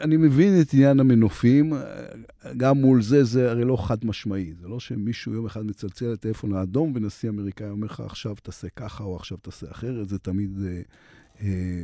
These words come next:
בנוי אחרת, וישראל תעשה מה שטוב לה. הטענה שלי מול נתניהו הייתה לא זה שהוא מתווכח עם הממשל, אני חושב שאני התווכחתי ב-, יחסית ללוח הזמנים,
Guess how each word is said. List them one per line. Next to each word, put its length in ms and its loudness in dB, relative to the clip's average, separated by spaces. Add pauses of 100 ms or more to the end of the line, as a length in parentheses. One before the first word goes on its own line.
(120)
בנוי 400 -2
אחרת, 320 0
וישראל 360 2
תעשה 300 -4
מה 120 0
שטוב 440 -2
לה. 120 -2
הטענה 320 -4
שלי 240 -2
מול 200 2
נתניהו 440 -2
הייתה 260 -6
לא 220 -2
זה 180 -4
שהוא 200 -8 (120)
מתווכח 540 -10
עם 100 -6
הממשל, 560 -6 (680)
אני 140 -4
חושב 180 -8
שאני 300 -2
התווכחתי 600 -6
ב-, 180 -4 (600)
יחסית 340 -18
ללוח 320 -12
הזמנים, 520 -10